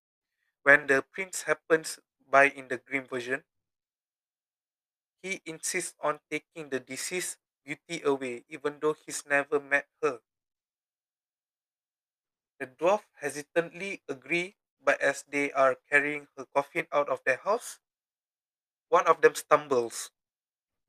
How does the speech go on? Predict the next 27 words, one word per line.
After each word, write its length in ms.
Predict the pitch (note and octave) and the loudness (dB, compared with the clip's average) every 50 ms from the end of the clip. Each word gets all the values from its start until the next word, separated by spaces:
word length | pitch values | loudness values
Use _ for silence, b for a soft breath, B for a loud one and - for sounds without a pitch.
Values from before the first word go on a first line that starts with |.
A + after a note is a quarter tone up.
| _ _ _ | _ _ _
jostled 400 | - D3 D3 - - - D3 - - | 0 2 2 2 0 -2 -2 -2 -4
from 180 | _ D3+ C3+ - _ _ | _ -8 -8 -8 _ _
her 100 | C#3 C3 | -6 0
resting 440 | C3+ C3+ C3 - - - E3 C#3 - _ _ | 2 2 2 0 -2 -10 -14 -16 -16 _ _
place 300 | - G3+ G3 - - - _ _ _ _ _ _ _ _ _ - | -6 -6 -6 -8 -14 -20 _ _ _ _ _ _ _ _ _ -18
in 140 | D#3 D#3+ D3+ | -6 -2 -2
the 80 | C#3 | -2
coffin. 360 | - - B2+ - - - B2+ - _ _ _ _ _ _ _ _ _ _ _ _ _ _ _ _ _ _ _ _ _ _ _ _ _ _ _ _ _ _ _ _ _ _ _ _ | 0 0 -4 -4 -6 -10 -20 -20 _ _ _ _ _ _ _ _ _ _ _ _ _ _ _ _ _ _ _ _ _ _ _ _ _ _ _ _ _ _ _ _ _ _ _ _
Snow 260 | - - D#3+ E3 E3+ | -20 -6 -2 0 4
White 280 | F3 F3 F3 F3 - - _ _ _ _ _ _ _ _ _ _ _ _ _ - | 6 8 8 6 6 2 _ _ _ _ _ _ _ _ _ _ _ _ _ -14
spits 500 | - - - _ - F#3 - - - F#3 | -14 -14 -12 _ -12 -10 -8 -4 0 2
out 220 | E3+ E3 C#3 C#3 | 2 2 4 2
the 100 | C#3+ C#3+ | 2 0
hap-, 320 | - - D3+ - _ _ _ _ _ D#3 | 2 0 -6 -10 _ _ _ _ _ 0
apple 360 | D#3 - _ _ F3 E3 D3 | 0 0 _ _ 4 6 6
lodged 440 | C3+ C3+ C3 D3 D3 C#3+ - - - | 4 2 0 2 2 2 0 -6 -14
in 140 | D3 C#3 - - | -14 -18 -6 -4
her 100 | D3 C#3 - _ - | -2 -2 -2 _ -4
throat 220 | - F3 C#3+ A#2+ - _ _ _ _ _ _ _ _ _ _ _ _ _ _ _ _ _ _ _ _ _ _ - | -2 0 0 0 -4 _ _ _ _ _ _ _ _ _ _ _ _ _ _ _ _ _ _ _ _ _ _ -2
and 140 | D3+ D3+ D3+ _ | -2 -2 -2 _
is 240 | D3 C#3+ - - - - | -10 -10 -8 -10 -12 -14
immediately 800 | C#3 C3+ C#3+ D3 C#3 C#3+ C#3 C#3 C#3 D3 D#3 D#3 D3+ D3+ D3+ _ _ | -10 -6 -4 -4 -2 -2 -2 -4 -4 -6 -6 -6 -6 -8 -10 _ _
revived 480 | - C3 B2 - C#3+ C3+ B2 C3 A#2+ _ _ _ _ _ _ _ - | -18 -18 -4 2 4 4 4 2 -2 _ _ _ _ _ _ _ -16
without 300 | C3+ B2+ - C3+ B2+ B2+ | -6 0 0 0 0 0
the 100 | C3+ C3+ C3+ | -4 -10 -10
influence 500 | C3 B2 _ _ C#3+ C#3 C#3 C3 - - | -14 -20 _ _ -6 -4 -4 -4 -6 -8
of 140 | - B2+ | -12 -12